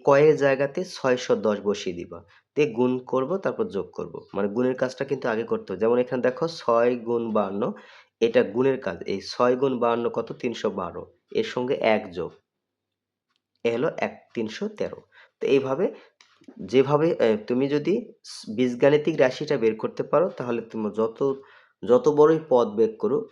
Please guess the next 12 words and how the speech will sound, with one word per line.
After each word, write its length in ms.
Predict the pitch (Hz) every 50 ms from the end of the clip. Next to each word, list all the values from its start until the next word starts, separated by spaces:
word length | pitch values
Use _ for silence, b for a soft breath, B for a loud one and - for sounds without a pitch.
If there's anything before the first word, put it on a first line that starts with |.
| b b -
যত 240 | 92 107 117 120 - 147
বড়ই 300 | 139 143 143 147 147 147 143
পদের 320 | - 120 117 107 120 120 113 110 107 107 107
মান 180 | 98 98 104 123
তুমি 220 | 127 - - 120 156 160
বের 180 | 110 104 101 -
করতে 200 | - - - -
পারো। 180 | - - - - _ _ _ _ _ _ _ _ _ _ _ _ _ _ _ _ _ _ _ _ _ _ _ _ _ _ _ _ -
যে 140 | 98 139 160
কোনো 200 | 156 - 156 151
পদের 320 | 147 - 131 117 117 113
মান 200 | 110 107 113 143